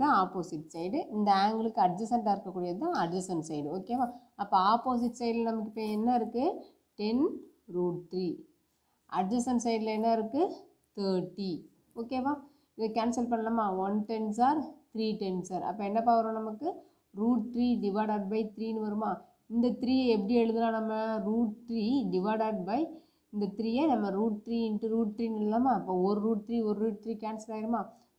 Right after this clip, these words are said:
அப்போ நமக்கு என்ன கிடைக்குது? Tan theta equal to one by root three அப்படின்னு கிடைக்குது. நமக்கு என்ன வேணும்? Angle of elevation தானேப்பா வேணும். அப்போ that is theta equal to tan அந்த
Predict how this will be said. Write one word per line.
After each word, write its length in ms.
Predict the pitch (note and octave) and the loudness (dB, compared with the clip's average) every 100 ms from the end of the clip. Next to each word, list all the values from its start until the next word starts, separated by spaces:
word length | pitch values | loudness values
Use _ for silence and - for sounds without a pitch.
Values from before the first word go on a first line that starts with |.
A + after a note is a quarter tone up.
| F3+ | -12
அப்போ 120 | F3+ E3 | -6 -4
நமக்கு 240 | E3+ E3 G3 | -4 -4 -4
என்ன 100 | A3 | -2
கிடைக்குது? 400 | A3 G#3+ G#3+ G#3+ A3 A#3 A#3 | -2 -2 -2 0 0 0 -2
Tan 240 | F#3 F3+ G#3 G3+ | -2 0 -2 -4
theta 300 | A3 G#3 A3 G#3 | -6 -4 -4 -4
equal 340 | F#3+ - G3 G3 | -4 -6 -6 -4
to 80 | D4 G#3 | -4 0
one 200 | E3+ F3+ G#3 G#3+ | 0 0 0 0
by 100 | G#3 E4 F#4 F#3+ | 2 2 2 2
root 220 | G3 F#3+ - | 0 -2 -4
three 180 | G3+ G#3 F#3 | -2 2 2
அப்படின்னு 260 | D#3+ F3+ | 0 -2
கிடைக்குது. 260 | E3 D#3 E3+ | -4 -8 -4
நமக்கு 220 | F3+ G3 G3+ | -4 -4 -2
என்ன 140 | A3 G#3+ | 0 0
வேணும்? 300 | G3+ A3 A3+ G#3 | 2 2 0 0
Angle 260 | G#3 G#3+ G#3+ | -2 0 -2
of 100 | G#3 | -2
elevation 400 | G#3 G#3+ G#3+ A3 | -4 -4 -4 -6
தானேப்பா 240 | A3 G#3+ A3 | -6 -6 -4
வேணும். 160 | G#3 B3+ | -2 -2
அப்போ 120 | C4+ E3+ | -4 -4
that 160 | E3+ G#3 | -4 -6
is 60 | - - | -8 -8
theta 260 | A3 A3+ G#3+ | -6 -2 -2
equal 280 | G3 G#3 G3 G3 | -2 -4 -4 -2
to 80 | C4+ F#4 - - _ _ _ - | 0 -2 -4 -18 _ _ _ 2
tan 280 | G3+ A3 A3+ | 4 4 2
அந்த 100 | G#3 | 2